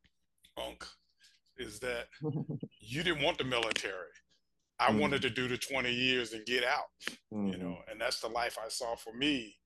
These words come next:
Speaker 2: Mm-hmm.
Speaker 1: forty-nine years ago, you
Speaker 2: Mm-hmm.
Speaker 1: know. Um, and when I went to pursue that dream, God led me in a totally different direction.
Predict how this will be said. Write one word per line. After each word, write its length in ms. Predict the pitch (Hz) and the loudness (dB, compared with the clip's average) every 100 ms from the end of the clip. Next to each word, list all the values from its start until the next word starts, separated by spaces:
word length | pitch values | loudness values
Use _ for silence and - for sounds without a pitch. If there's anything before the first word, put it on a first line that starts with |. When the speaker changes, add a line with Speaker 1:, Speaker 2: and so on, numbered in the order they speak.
| _ - | _ -6
Speaker 2:
Mm-hmm. 400 | 98 92 90 90 - _ _ _ _ _ _ _ _ _ _ _ _ _ _ _ _ _ _ _ _ _ _ _ _ - | -2 -2 -4 -6 -10 _ _ _ _ _ _ _ _ _ _ _ _ _ _ _ _ _ _ _ _ _ _ _ _ 0
Speaker 1:
forty-nine 640 | 139 147 143 135 135 131 | 6 8 8 6 8 6
years 320 | 135 151 151 | 6 4 4
ago, 200 | 117 104 90 - _ - _ | 0 -4 -12 -14 _ -20 _
you 60 | 95 | -4
Speaker 2:
Mm-hmm. 240 | 95 90 87 | -2 -2 -4
Speaker 1:
know. 120 | 87 - _ _ _ _ _ _ _ _ 104 | -6 -10 _ _ _ _ _ _ _ _ -18
Um, 400 | 104 107 101 - _ 113 | -12 -12 -12 -18 _ -14
and 420 | 107 107 107 104 107 | -10 -8 -8 -10 -10
when 180 | 117 117 | -4 0
I 140 | 117 110 | -2 -2
went 180 | 135 - | -6 -4
to 80 | |
pursue 460 | 127 117 - - 220 | -6 -6 -8 -6 -2
that 240 | 190 120 | -2 -2
dream, 480 | 107 110 117 113 117 - _ - - _ _ | -4 -4 -4 -6 -10 -16 _ -14 -14 _ _
God 320 | 110 107 104 | 0 2 0
led 160 | 117 117 - | -4 -6 -4
me 80 | 117 | -4
in 80 | 117 | -4
a 180 | 107 - | -10 -8
totally 280 | 120 113 113 | -6 -6 -6
different 280 | 110 - 113 | -8 -8 -8
direction. 460 | 107 135 180 - | -6 -6 -4 -6